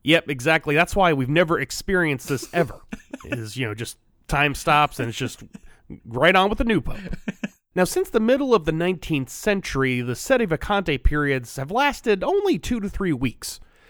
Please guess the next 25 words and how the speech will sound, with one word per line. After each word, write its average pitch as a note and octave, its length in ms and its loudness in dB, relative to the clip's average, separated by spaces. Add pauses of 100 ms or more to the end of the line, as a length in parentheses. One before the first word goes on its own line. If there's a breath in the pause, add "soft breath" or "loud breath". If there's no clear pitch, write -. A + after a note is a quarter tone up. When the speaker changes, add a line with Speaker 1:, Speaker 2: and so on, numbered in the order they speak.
(220 soft breath)
Speaker 1:
Um, D#3 220 -2
in E3+ 120 0
the F#3+ 40 4
Middle F4 320 4
Ages, B3+ 300 0
there A3 160 4
were G#3+ 80 6
some G3 180 -2
pretty A3+ 260 4
intense E3+ 400 0
ones C3+ 440 -4 (260 soft breath)
that A2+ 400 -4
lasted D3+ 600 2
over E3+ 360 4
two D#3 280 -2
years. D3+ 560 -2 (420 soft breath)
The D3 80 0
longest C#4+ 440 2
period D#3 400 2
being C3 300 0
two A3+ 240 -2
years F#3 300 2
and B2+ 120 -4
ten D#3 320 -2
months D#3+ 480 -2